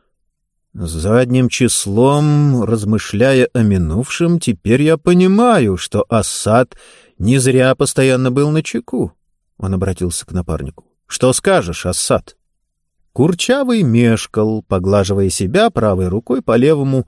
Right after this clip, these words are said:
волосатому предплечью. Он явно пытался подобрать слова, чтобы ответ прозвучал как можно мягче.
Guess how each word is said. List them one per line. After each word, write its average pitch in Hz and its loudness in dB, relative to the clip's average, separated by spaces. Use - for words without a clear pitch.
волосатому 113 0
предплечью. - -8
Он 110 2
явно 110 0
пытался 120 -2
подобрать 139 0
слова, 202 0
чтобы 85 -4
ответ 190 -2
прозвучал 139 -4
как - -14
можно 87 -4
мягче. - -12